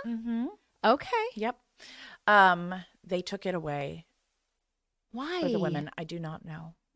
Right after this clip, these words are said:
Speaker 1: I think they, it became a men's facility. They needed more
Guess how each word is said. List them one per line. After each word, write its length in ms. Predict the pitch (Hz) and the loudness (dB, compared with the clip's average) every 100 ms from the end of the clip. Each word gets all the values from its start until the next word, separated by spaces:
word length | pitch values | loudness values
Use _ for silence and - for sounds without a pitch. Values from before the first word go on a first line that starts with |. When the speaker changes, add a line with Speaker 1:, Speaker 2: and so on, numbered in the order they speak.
| - | -6
Speaker 1:
I 100 | 190 | -4
think 220 | 180 208 | -2 -2
they, 200 | 214 202 196 | 0 -2 0
it 140 | 190 | -4
became 300 | 190 190 185 | -4 -4 -2
a 40 | 175 | -2
men's 340 | 160 151 165 | -2 -2 -4
facility. 720 | - 175 208 208 226 233 247 247 | -6 -4 -2 0 0 0 -2 -6
They 100 | 180 | -4
needed 320 | 175 170 175 170 | -2 -2 -2 -4
more 420 | 165 160 156 | -2 0 0